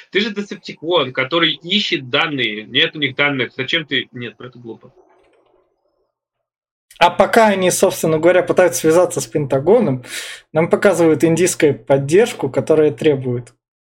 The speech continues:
Speaker 2: кредитную карту, потому что когда звонишь, если ты звонишь по телефону, ты можешь попасть на какую-нибудь поддержку, и тебе надо будет задавать тупые вопросы,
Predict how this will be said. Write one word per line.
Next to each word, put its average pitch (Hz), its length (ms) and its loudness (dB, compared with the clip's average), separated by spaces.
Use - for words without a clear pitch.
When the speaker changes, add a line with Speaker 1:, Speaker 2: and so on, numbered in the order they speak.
Speaker 2:
кредитную 151 560 0
карту, 220 460 2
потому 151 340 0
что - 160 -6
когда 151 320 2
звонишь, 160 720 2
если 190 280 2
ты 208 120 2
звонишь 185 380 2
по - 140 -2
телефону, 185 600 0
ты 156 140 -4
можешь 170 240 0
попасть - 400 -2
на 143 80 -8
какую-нибудь 151 420 -6
поддержку, 143 680 0
и 127 60 -2
тебе 151 180 0
надо 147 180 0
будет 147 160 0
задавать 139 320 2
тупые 143 340 0
вопросы, 185 760 0